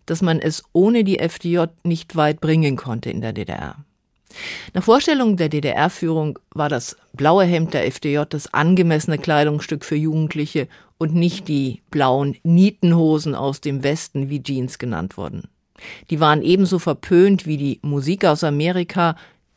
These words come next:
die die Jugendlichen in der D D R über das Radioprogramm zum Beispiel des Rias Berlin natürlich auch kannten und mochten. Es bildeten sich zum Beispiel in Ostberlin Rock'n'Roll-Clubs,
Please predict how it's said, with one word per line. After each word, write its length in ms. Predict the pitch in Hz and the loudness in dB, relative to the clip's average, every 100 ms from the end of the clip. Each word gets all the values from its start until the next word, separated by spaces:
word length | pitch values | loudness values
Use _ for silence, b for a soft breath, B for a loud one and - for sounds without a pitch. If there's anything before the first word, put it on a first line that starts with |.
| _ | _
die 80 | 143 | -8
die 80 | 135 | -6
Jugendlichen 480 | 135 151 143 143 143 | -4 -4 -4 -6 -6
in 140 | 139 | -4
der 80 | 139 | -4
D 140 | 135 | -2
D 80 | 131 | -2
R 280 | 110 110 170 | 0 2 2
über 160 | 143 131 | 0 -2
das 220 | 135 - | -4 -4
Radioprogramm 800 | 143 156 143 143 135 127 139 143 | -4 -4 -4 -6 -4 -2 -2 -4
zum 180 | 147 139 | -6 -2
Beispiel 460 | 131 147 - 135 | -2 -2 -4 -6
des 180 | 131 - | -6 -4
Rias 300 | 147 147 143 | -2 -2 -2
Berlin 320 | 139 131 151 | -6 -4 -2
natürlich 580 | 143 123 - 143 131 - | -2 -4 -4 -4 -4 -4
auch 280 | 139 151 - | -4 -4 -8
kannten 420 | 139 120 - 120 | -6 -6 -6 -8
und 180 | 98 - | -8 -6
mochten. 480 | 107 - - - - B B B | -6 -8 -14 -14 -14 B B B
Es 120 | 127 - | -14 4
bildeten 480 | 180 185 175 165 | 6 6 4 0
sich 280 | 156 156 - | -2 -4 -4
zum 120 | - | -8
Beispiel 280 | 151 147 - | -4 -4 -4
in 80 | 151 | -4
Ostberlin 540 | 139 - 156 143 156 | -4 -4 -6 -4 -4
Rock'n'Roll-Clubs, 1080 | 143 135 165 160 160 185 - 190 190 - | -4 -4 0 4 4 4 2 2 2 0